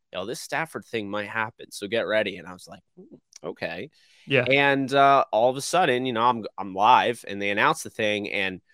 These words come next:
Speaker 1: I'll be honest with you, eh, you know, I, I respect the hell out of the Packers. I've been a huge Stafford fan for years.
Speaker 2: Oh, I
Speaker 1: I mean,
Speaker 2: love
Speaker 1: I,
Speaker 2: Stafford.
Speaker 1: I love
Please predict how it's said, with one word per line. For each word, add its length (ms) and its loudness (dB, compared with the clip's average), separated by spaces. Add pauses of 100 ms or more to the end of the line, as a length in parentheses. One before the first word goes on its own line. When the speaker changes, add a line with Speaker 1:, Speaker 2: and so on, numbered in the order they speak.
(420)
Speaker 1:
I'll 60 4
be 80 8
honest 280 6
with 60 -6
you, 200 0 (400)
eh, 200 4
you 140 0
know, 260 2 (200)
I, 240 6
I 60 6
respect 420 -2
the 60 -4
hell 180 4
out 160 4
of 60 -8
the 60 -6
Packers. 560 0 (200)
I've 140 8
been 120 6
a 40 0
huge 400 -6
Stafford 440 -2
fan 360 -8
for 140 -6
years. 460 -18 (140)
Speaker 2:
Oh, 80 10
I 60 12
Speaker 1:
I 20 10
mean, 60 10
Speaker 2:
love 120 8
Speaker 1:
I, 120 8
Speaker 2:
Stafford. 280 2
Speaker 1:
I 220 6
love 560 4